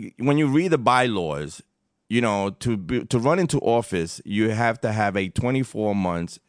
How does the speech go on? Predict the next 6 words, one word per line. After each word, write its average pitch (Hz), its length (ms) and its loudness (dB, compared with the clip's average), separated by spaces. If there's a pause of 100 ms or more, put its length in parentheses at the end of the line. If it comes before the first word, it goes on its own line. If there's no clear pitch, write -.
(120)
good 90 220 0
standings 87 760 -6
with 95 260 -4
your 90 140 -2
union 87 400 -2
dues. 67 400 -12